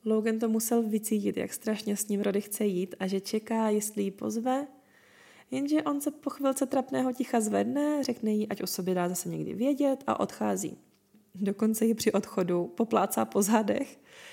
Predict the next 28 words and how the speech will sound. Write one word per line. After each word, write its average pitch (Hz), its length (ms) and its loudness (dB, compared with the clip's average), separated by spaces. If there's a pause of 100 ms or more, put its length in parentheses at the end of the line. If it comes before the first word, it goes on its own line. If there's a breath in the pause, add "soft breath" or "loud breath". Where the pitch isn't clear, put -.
(220 loud breath)
což - 200 -2
je 226 60 6
asi 190 180 -2
to 220 100 -2
nejvíc 202 360 2
platonické 196 600 4
gesto, 190 360 2
jaké 185 280 2
mohl 196 300 0
udělat. 220 600 0 (460)
Tohle 208 260 2
by 190 120 2
asi 190 200 0
normálně 196 400 0
udělal 190 300 0
na 185 100 0
rozloučenou 190 520 0
s 185 80 -6
nějakým 196 280 -2
kámošem, 185 720 -2
rozhodně 196 320 0
ne 196 160 0
s 190 60 -6
holkou, 185 420 -2
o 190 100 -4
kterou 190 240 -2
má 185 180 0
zájem. 175 460 -6